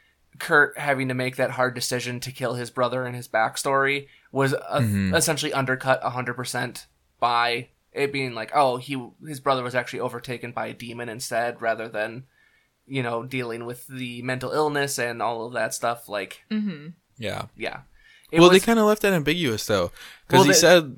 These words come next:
Speaker 2: you know,
Speaker 1: Yeah.
Speaker 2: "Did we kill him, or did you kill him?" Or, you know,
Speaker 1: Yeah.
Speaker 2: they
Speaker 3: Well,
Speaker 2: kinda
Speaker 3: and I think they did,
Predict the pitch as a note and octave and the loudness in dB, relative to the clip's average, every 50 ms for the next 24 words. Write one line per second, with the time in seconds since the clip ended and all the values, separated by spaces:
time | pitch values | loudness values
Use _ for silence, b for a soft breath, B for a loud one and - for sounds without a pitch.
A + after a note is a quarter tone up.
0 | - - - B2 A#2+ A#2 A2+ A2+ A2+ A2+ G#2+ - - _ _ _ _ _ _ _ | -10 -6 -2 0 2 2 2 2 2 0 0 -4 -8 _ _ _ _ _ _ _
1 | _ _ _ _ - A2+ A2 - - - A2+ A2+ - E3+ A2+ B2+ C3+ C3 - D#3 | _ _ _ _ -10 -8 -6 -6 -6 -8 -4 0 2 4 4 4 4 4 4 4
2 | D#3 D3+ D3+ E3 E3 E3 E3 D#3+ C3+ A2 A#2+ A#2 A2 A#2 B2+ C3+ - C3+ B2+ B2+ | 4 4 4 2 2 0 0 -2 -2 0 -2 -2 -2 -2 -4 0 2 2 4 4
3 | C3 C#3+ D3 D3+ D3+ D#3 D3+ B2+ F2+ F#2+ F#2+ G2 G2+ G2+ G2 - G2+ A2 G#2+ G#2 | 4 4 2 0 -2 -2 -4 -2 -2 0 0 -2 -2 -4 -6 -8 -6 -4 -2 0
4 | G#2 A2 G2 F#2+ G2+ A#2 A#2 G#2+ - A#3+ A#3+ A3+ - A#2+ - A#3 G#3+ - - - | 0 0 2 0 0 -2 -4 -2 0 2 2 4 4 2 2 0 -2 -4 -4 -4
5 | B3+ - E4 F4+ - - B3 G#3+ F3+ - - D#3+ E3 E3 E3 E3 | -4 -4 -6 -8 -6 -4 -4 -4 -4 -6 -6 -6 -6 -6 -10 -16